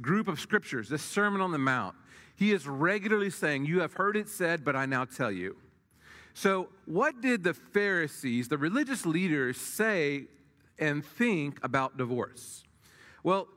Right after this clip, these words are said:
there were two camps. Uh, of religious leaders. There were two different rabbis that had two different schools that looked at divorce in maybe two different kinds of ways.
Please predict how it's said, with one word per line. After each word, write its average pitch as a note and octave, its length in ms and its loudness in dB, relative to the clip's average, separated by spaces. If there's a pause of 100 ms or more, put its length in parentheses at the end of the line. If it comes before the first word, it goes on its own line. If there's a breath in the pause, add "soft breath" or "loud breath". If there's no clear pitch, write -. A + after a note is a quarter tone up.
(600 soft breath)
there G#3+ 260 4
were G#3+ 140 0
two C4 300 0
camps. - 720 -4 (720 soft breath)
Uh, D#3 260 0 (100)
of E3+ 160 2
religious F3+ 440 2
leaders. A#2+ 480 -2
There E3+ 180 2
were F3 120 0
two B3 320 2
different G#3+ 460 0
rabbis A#2 800 0 (340 loud breath)
that E3 120 2
had F3 300 2
two A3+ 100 2
different A3 280 2
schools D3+ 640 0
that E3+ 160 2
looked F#3 520 2
at F3 240 2
divorce E3+ 580 0 (220 loud breath)
in D3 160 0
maybe E3+ 260 2
two F#3 220 -4
different D#3 340 -2
kinds C3+ 460 -2
of G#2+ 80 -6
ways. G#2 680 -4